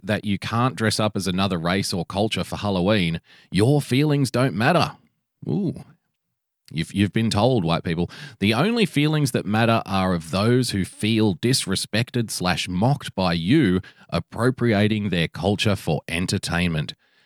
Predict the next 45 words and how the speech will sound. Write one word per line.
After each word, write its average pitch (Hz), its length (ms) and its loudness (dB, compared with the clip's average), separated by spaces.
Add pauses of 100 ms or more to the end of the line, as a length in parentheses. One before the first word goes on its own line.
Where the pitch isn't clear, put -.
(140)
Show 110 480 2
some 82 340 -2
common 98 400 2
decency." 85 720 0
<laughs> - 40 0 (2000)
The 98 120 2
thing 147 180 2
that 127 100 0
strikes 101 320 0
me 95 80 2
first 101 320 0
about 101 220 0
this 78 160 -6
tweet 76 320 -2
is, 78 160 -2
and 92 160 -2
again, 95 340 -2
you 90 120 -2
know, 71 120 -2
she - 140 -6
might 65 180 -4
be - 80 -12
a 60 40 -10
bit - 180 -12
trolling, 92 480 0
but 87 140 -2
there's 92 180 -4
a - 20 -6
bit 98 140 -2
of 80 60 -6
attitude 95 580 2
in 101 80 2
it, 101 60 2
it's 98 100 -2
a - 20 -2
bit 95 120 -2
of 82 80 -2
narkiness, 98 840 0 (100)
you 98 120 0
know, 60 160 -2
"Dear 104 200 4
white 71 300 -2
people." 62 420 -8
And 131 160 2
it, 113 200 -2